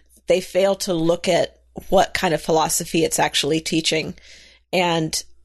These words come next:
you know, we're gonna talk about that because it's the main theme of the movie, and we're gonna get kinda deep into it in a minute. But even if you counter it with a Christian discussion of what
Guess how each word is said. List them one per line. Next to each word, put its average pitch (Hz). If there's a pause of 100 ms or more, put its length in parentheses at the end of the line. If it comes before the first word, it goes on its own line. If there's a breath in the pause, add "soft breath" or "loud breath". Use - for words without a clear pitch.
(200)
you 208
know, 185
we're 208
gonna 247
talk -
about 165
that -
because 185
it's 175
the 175
main 185
theme 180
of 165
the 160
movie, 175
and 151
we're 165
gonna 170
get - (320)
kinda 165
deep 196
into 165
it -
in 151
a 165
minute. 156
But - (640 loud breath)
even 240
if 196
you 180
counter 208
it 139
with 175
a 160
Christian 170
discussion 165
of 156
what 170